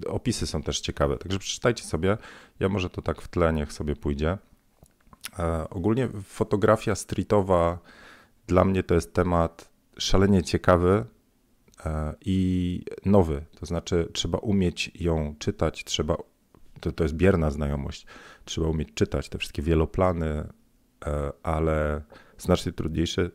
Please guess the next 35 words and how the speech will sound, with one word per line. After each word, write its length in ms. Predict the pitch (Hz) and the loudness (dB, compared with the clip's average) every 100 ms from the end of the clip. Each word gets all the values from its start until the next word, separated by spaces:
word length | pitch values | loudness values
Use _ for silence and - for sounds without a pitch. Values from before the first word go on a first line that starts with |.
| - | -4
jest 260 | 82 - | -4 -2
ją 160 | 78 78 | -4 4
robić. 400 | 110 76 71 - - | 4 4 -4 -14 -8
Zobaczcie, 460 | 85 90 - - | 0 0 0 0
jak 120 | 87 | 0
tu 120 | - 80 | 0 -2
dużo 300 | 101 110 87 | 2 4 4
jest 340 | 80 87 - | 4 2 -2
wychwyconych 800 | 87 92 - - 98 85 85 - - - - - - - - | 0 0 0 0 0 2 -4 -10 -20 -14 -12 -12 -12 -16 -16
sorry, 280 | - 85 80 - | -4 -2 -2 -2
wychwyconych 800 | 80 90 98 - 95 87 82 - | -4 -2 -2 2 0 2 -4 -6
na 80 | |
przykład, 640 | 78 - - 82 76 - - - | -8 -8 -4 -2 -2 -6 -18 -12
e, 300 | - 73 71 | -10 -8 -8
właśnie 380 | 76 80 78 78 | -4 -4 -2 -4
chwil, 420 | - - 98 71 | -8 -4 -2 -2
takich 340 | - 82 - 76 | -8 -10 -4 -2
wyczekanych, 840 | 85 - 85 101 87 73 71 - - - - - _ _ - _ _ _ _ - | -2 -2 0 2 2 0 -8 -16 -20 -20 -20 -20 _ _ -20 _ _ _ _ -16
e, 360 | 82 73 71 - | -10 -8 -8 -8
wyłapanych. 840 | 73 92 92 87 104 90 71 69 | 0 6 8 6 4 2 0 -8
To 260 | - 113 127 | 0 4 4
jest 120 | 78 | 2
dopiero, 480 | 76 - 76 73 69 _ _ _ _ _ | -2 -4 -2 -2 -4 _ _ _ _ _
mm, 260 | - 73 71 | -12 -10 -6
miejsce, 420 | 80 80 - - | -2 -2 -2 -6
gdzie 180 | 73 78 | -4 -4
trzeba 340 | - - 78 | -4 -4 -4
mieć 180 | 78 76 | -2 -4
taką 300 | - - 82 | -4 -4 -2
wrażliwość 920 | 73 78 76 80 85 80 76 - - | 2 2 2 0 -2 0 0 -2 -8
i 80 | 85 | -4
być 220 | 78 - | -2 -2
przygotowanym 840 | - - 87 82 76 87 76 69 | -4 -8 -4 -4 -2 -2 -2 -6
do 100 | 71 | -10
tego. 360 | 73 71 69 69 | -6 -4 -4 -10